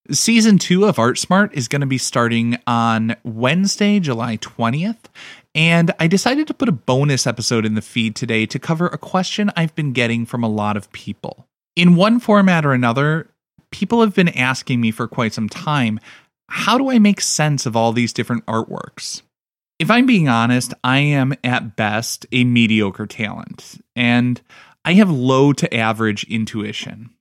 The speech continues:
I'm not a person who looks at a work and instantly gets it. I need time to think and process things. The thing is, understanding art is a skill that can be developed by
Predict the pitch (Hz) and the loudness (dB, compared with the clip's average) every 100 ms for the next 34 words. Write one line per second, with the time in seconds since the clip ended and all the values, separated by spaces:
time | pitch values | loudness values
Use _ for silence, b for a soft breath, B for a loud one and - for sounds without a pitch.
0 | _ _ _ 156 185 196 202 226 226 202 | _ _ _ 2 4 4 2 0 2 2
1 | 196 175 151 123 120 120 - 143 131 139 | 4 2 2 0 -2 -2 -2 -2 0 0
2 | 135 139 - - 123 117 117 117 - - | -2 -4 -8 -4 0 2 0 -4 -10 -6
3 | 123 110 120 117 110 101 - 110 110 - | -4 -4 -6 -6 -6 -8 -10 -8 -8 -12
4 | - - _ _ b b _ _ _ _ | -12 -14 _ _ b b _ _ _ _
5 | _ _ _ - 160 185 208 180 - 156 | _ _ _ -4 4 6 6 2 -4 -2
6 | 156 139 123 - 127 113 110 95 - 107 | 0 -2 -4 0 0 0 -4 -4 -4 -4
7 | 98 - - - 95 95 - - - _ | -4 -6 -10 -10 -12 -12 -14 -16 -18 _
8 | _ _ _ _ _ _ _ _ 160 160 | _ _ _ _ _ _ _ _ 0 4
9 | 226 214 190 - 165 180 240 240 - 160 | 6 6 4 0 2 4 2 -2 -4 -2
10 | 160 151 - 117 131 165 - - 151 143 | 0 -2 -2 -2 0 -4 -10 -4 0 2
11 | 151 - - 139 143 170 185 180 165 156 | 0 -2 -4 -2 0 -2 -4 -2 -2 -2
12 | 127 120 117 123 117 104 - - 117 | -2 -2 -2 -2 -2 -6 -8 -6 -6